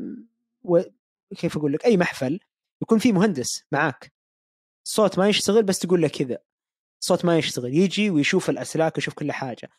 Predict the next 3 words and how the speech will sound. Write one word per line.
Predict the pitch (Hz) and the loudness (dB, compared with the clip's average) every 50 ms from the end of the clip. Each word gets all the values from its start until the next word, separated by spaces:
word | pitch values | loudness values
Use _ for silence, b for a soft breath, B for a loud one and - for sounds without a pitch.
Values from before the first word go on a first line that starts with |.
| _ _ _ _ _ _ _ _ _ - | _ _ _ _ _ _ _ _ _ 0
رقميا | 156 170 170 185 180 180 214 269 285 247 180 156 147 170 233 269 269 - _ _ _ _ _ _ _ _ _ _ _ _ _ _ _ _ _ - - - | 0 2 4 4 4 4 4 4 4 4 4 4 4 4 2 -2 -4 -8 _ _ _ _ _ _ _ _ _ _ _ _ _ _ _ _ _ -16 -4 0
والريلي، | 185 175 196 196 202 202 196 196 190 185 196 214 | 4 4 6 6 6 6 6 6 6 6 6 6
طبعا، | 208 240 226 226 240 214 170 165 | 4 4 2 2 0 -2 -8 -16